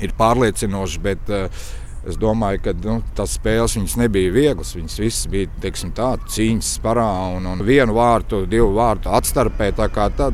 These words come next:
tās ir tādas situācijas, kur, eh, jebkura komanda, gūstot vārdus, var pamainīt to spēles ritmu un tā tālāk. Bet, eh, es saku, liels, liels, eh, tāds, nu, gods un, un, teiksim, tāds patiešām par, eh,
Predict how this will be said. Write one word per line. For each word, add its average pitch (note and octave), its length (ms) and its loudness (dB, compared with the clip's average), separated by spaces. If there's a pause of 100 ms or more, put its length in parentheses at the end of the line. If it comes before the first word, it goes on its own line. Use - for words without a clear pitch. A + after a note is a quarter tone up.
tās D#3+ 280 2
ir B2 80 -2
tādas C3 240 2
situācijas, D#3 720 2
kur, D#3+ 180 2
eh, D3+ 340 2 (220)
jebkura D3 320 6
komanda, C3+ 600 4
gūstot C#3 580 2
vārdus, D#3 340 2
var D3 160 0
pamainīt D3 540 2
to C3+ 100 4
spēles D#3 560 4
ritmu D3+ 380 2
un C#3+ 100 0
tā C#3 160 0
tālāk. C3+ 320 2
Bet, D#3 220 2
eh, D#3+ 500 6
es C3+ 80 2
saku, C#3+ 300 2 (800)
liels, D#3 440 6
liels, C#3+ 420 4
eh, G#2 220 2
tāds, F#2+ 320 -2 (480)
nu, A2 280 2 (140)
gods B2+ 460 4
un, F#2+ 220 -2 (100)
un, G2+ 140 0
teiksim, G2+ 400 0
tāds G2 260 -2
patiešām G#2 580 0
par, F#2+ 300 0
eh, F#2 280 0